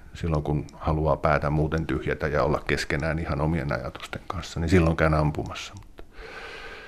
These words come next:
ei sen tarvii juosta sen, mitä mä ammun. Kun ajattelee, että aseita, niiden olemassaoloa, jos ei olisi aseita, niin sit se olisi seisompi mies, joka sanoo, mitä tehdään, koska se vetää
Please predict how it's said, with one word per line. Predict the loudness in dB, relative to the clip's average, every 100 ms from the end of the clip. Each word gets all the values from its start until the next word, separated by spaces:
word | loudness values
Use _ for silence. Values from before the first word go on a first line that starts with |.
| -16 -18 -18 -20 -8
ei | -2
sen | 0
tarvii | 2 2 2 2
juosta | 4 2 0
sen, | -4 -4 -6
mitä | -6
mä | -6
ammun. | -4 -4 -6 -10 -14 -18 -20 -20 -20 -20 -20 -20 -20 -18 -20 -2
Kun | 2 4 2
ajattelee, | 0 0 0 2 2
että | 4 2 0 -4 -18 2
aseita, | 4 6 6 6 4 2 0 -8 -16 -16 -2
niiden | 0 4 2 2
olemassaoloa, | 4 4 4 0 0 0 0 0 0 0 0 -6 -18 -20 -20 -18 -16 -16 -18 -4 2
jos | 4 4
ei | 4
olisi | 4 0 2
aseita, | 2 4 4 4 0 -4 -6 -6
niin | -4
sit | -2 -2
se | -2 0
olisi | 2
seisompi | 6 6 8 4 2
mies, | 0 0 -2 -6 -10 -8
joka | -2 0
sanoo, | 2 2 2 0
mitä | 0 0
tehdään, | 4 2 0 -2 -2 -2 -6 -16 -14 -4
koska | -2 2
se | 2 0
vetää | 4 6 6